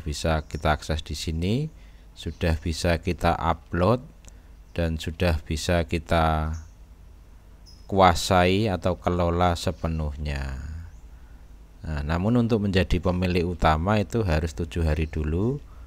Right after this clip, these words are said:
baru nanti setelah tujuh hari akun ini bisa dijadikan pemilik utama dan bisa menghapus akun Gmail yang lama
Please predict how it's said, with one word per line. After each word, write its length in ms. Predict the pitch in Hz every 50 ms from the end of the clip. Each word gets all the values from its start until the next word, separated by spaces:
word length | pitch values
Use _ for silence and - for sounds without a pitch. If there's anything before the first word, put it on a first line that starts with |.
| - - - - -
baru 480 | - - 90 87 85 82 80 95 113 123
nanti 400 | 127 120 98 90 90 82 104 117
setelah 480 | 110 - 104 - - 95 92 90 87 85
tujuh 400 | - - 90 80 - 80 78 76
hari 560 | 76 76 76 - - 110 123 143 156 165 160 - - - - - - - - - - - - - - - - - - - - - - - - - - - -
akun 400 | - 92 98 - - 107 104 95
ini 400 | 80 101 101 107 123 139 139 127
bisa 320 | - 104 92 - - 98 95
dijadikan 800 | - 92 90 - - 85 80 - 85 80 - 98 101 110 110 107
pemilik 560 | 101 104 98 95 92 92 90 92 90 - 92
utama 800 | 85 - - 85 78 71 69 69 69 78 90 107 117 113 113 - - - - - - - - - - - -
dan 240 | 95 95 98 95 92
bisa 640 | - 95 90 82 - - - 110 113 120 120 123 127 123
menghapus 1200 | 117 113 113 113 107 90 80 80 82 82 80 - - - - 110 123 120 - - - - - - - - - - - - - - - -
akun 560 | - 95 95 - - - 113 113 117 117 113
Gmail 800 | - - 101 95 85 82 85 92 95 98 104 104 101 104 110 107 - - - - - - - -
yang 240 | 87 87 85 82 82
lama 640 | 82 82 80 78 73 71 67 65 65 69 76 -